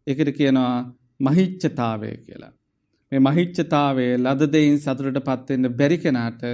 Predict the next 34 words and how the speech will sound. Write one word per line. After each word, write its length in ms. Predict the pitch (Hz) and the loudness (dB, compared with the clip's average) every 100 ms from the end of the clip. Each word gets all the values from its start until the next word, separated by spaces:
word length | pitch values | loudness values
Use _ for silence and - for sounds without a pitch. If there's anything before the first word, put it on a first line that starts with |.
| 120 - _ _ | -10 -14 _ _
මේ 100 | 139 | -2
බුද්ධ 240 | 131 139 147 | 0 0 0
ශාසනයේ 760 | 147 139 131 127 127 123 123 123 | -2 -2 -2 -2 -2 -2 -2 -4
සීලය 560 | 123 - 143 143 143 135 127 117 - _ _ _ _ _ - | -6 0 2 4 4 2 0 -4 -12 _ _ _ _ _ -2
පුරා 240 | 135 131 | 0 2
ගන්න 300 | 127 123 123 120 | 0 0 0 0
බෑ. 200 | 131 156 151 - _ _ _ | 0 -2 -6 -18 _ _ _
සමාධිය 600 | - - 135 139 139 131 123 | -10 0 2 2 2 0 -2
පුරා 320 | 127 131 127 | -2 0 0
ගන්න 280 | 120 120 120 | -2 -2 -4
බෑ. 220 | 117 147 180 - - _ _ _ - | -2 -2 -4 -10 -20 _ _ _ -2
ඉතින් 140 | 185 | 4
ඒවා 300 | 185 185 170 135 | 6 6 4 2
බෙදලා 480 | 123 156 160 170 147 | 2 2 4 4 4
යනවා. 360 | 151 160 117 113 | 6 4 2 -2
"මං 260 | 127 147 156 | 0 2 2
සීලවන්ත 640 | 156 156 156 156 151 151 151 | 2 4 6 4 2 0 0
වේවා" 480 | 135 139 143 147 143 | 2 2 4 2 2
කියලා 260 | 143 143 135 | 0 -2 -4
කවුරුත් 440 | 135 131 131 131 123 | -2 -2 0 -2 -2
දැන 180 | 127 131 | -2 -2
කියා 260 | 135 127 | -2 -2
ගන්න 300 | 123 123 123 | -2 -2 -2
ඕනේ 260 | 123 123 123 127 | -2 -2 0 -2
නෑ. 80 | 135 - - _ _ _ _ _ _ | -4 -10 -20 _ _ _ _ _ _
"මං 200 | 143 156 | 2 4
ගුණවන්ත 500 | 143 151 156 160 160 | 6 6 6 4 0
වේවා" 460 | 156 143 156 160 156 | 0 4 4 4 0
කියලා 260 | 156 151 147 | -2 -2 -2
කවුරුත් 400 | 147 143 139 135 | 0 0 0 -2
දැන 180 | 135 135 | 0 0
කියා 260 | 135 135 131 | 0 0 0
ගන්න 280 | 127 127 127 | 0 -2 -2
ඕනේ. 360 | 123 123 131 | -2 -2 -2